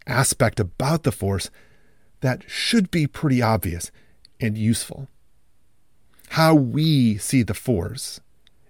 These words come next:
is paradoxical, as in, for the Force to be the Force, two conflicting ideas must be true at the very same time, which can be incredibly frustrating.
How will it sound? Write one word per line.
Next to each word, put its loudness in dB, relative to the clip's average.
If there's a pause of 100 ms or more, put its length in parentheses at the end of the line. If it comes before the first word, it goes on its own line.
is 0
paradoxical, -2 (300)
as 4
in, 2 (160)
for 0
the -4
Force 6 (220)
to 2
be 2
the -8
Force, 2 (320)
two 4
conflicting 2
ideas -2
must 0
be -4
true 4 (380)
at -16
the -4
very 4
same 0
time, -12
which 0 (720)
can -2
be -2 (220)
incredibly 2 (140)
frustrating. -2